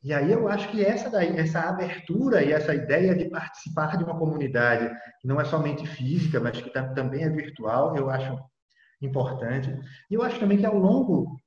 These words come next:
da história do carnaval, a gente foi tentando, é, limi-, fixar um pouco a ideia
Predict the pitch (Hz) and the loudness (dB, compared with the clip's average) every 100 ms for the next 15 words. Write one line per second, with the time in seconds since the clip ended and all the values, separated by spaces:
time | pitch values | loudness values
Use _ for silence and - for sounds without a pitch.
0 | _ 156 185 - - 127 180 175 - 143 | _ 2 2 0 -2 -2 2 2 2 -2
1 | 127 107 120 156 156 160 190 190 202 180 | -4 -4 -4 -2 -2 -2 -2 -2 0 2
2 | 151 156 196 139 - - - _ _ _ | 2 2 4 2 -4 -10 -20 _ _ _
3 | _ 117 120 117 110 107 - 185 262 277 | _ -2 0 0 0 -2 0 2 2 0
4 | - - 311 - - 185 202 185 165 175 | -2 0 -2 -2 -4 0 2 2 2 4
5 | 202 202 - - 160 - - 135 170 185 | 4 2 0 0 2 2 2 2 6 6
6 | 190 | 6